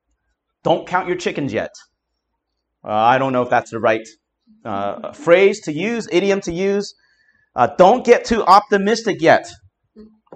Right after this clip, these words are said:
because it wasn't a perfect week.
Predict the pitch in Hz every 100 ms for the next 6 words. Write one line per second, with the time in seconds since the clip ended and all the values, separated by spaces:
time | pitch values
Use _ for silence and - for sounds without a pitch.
0 | _ _ _ _ _ _ - _ - 175
1 | 208 208 196 214 262 247 190 151 - 143
2 | 131 123 117 98